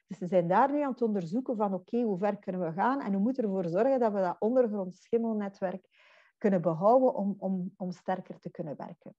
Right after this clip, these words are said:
Uiteraard eh, bladeren, eh, breken de val van, van, eh, regendruppels. Het kan tot vijftig kilometer per uur zijn. Het zorgt ervoor dat de insecten, eh, ook,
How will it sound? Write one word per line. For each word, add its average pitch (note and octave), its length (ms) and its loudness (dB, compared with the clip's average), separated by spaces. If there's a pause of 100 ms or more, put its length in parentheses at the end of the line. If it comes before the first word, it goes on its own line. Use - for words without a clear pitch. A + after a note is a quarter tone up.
Uiteraard F#3+ 680 0 (380)
eh, A3+ 240 0
bladeren, F#3+ 720 2
eh, E3+ 280 -4 (180)
breken F#3 380 -2
de E3 140 -6
val F3 260 2
van, D#3+ 300 -6 (140)
van, E3 260 -8
eh, D#3 380 -10
regendruppels. G#3+ 840 -4
Het F#3+ 100 -18
kan F3+ 180 -6
tot E3 200 -12
vijftig F#3+ 340 -4
kilometer E3+ 440 -10
per - 180 -12
uur A#3 200 2
zijn. A3 280 0
Het - 520 -18
zorgt G#3+ 300 -2
ervoor F#3+ 300 -4
dat F3+ 160 0
de - 80 -8
insecten, G#3 760 -6 (300)
eh, G3 240 -2
ook, G3 200 -4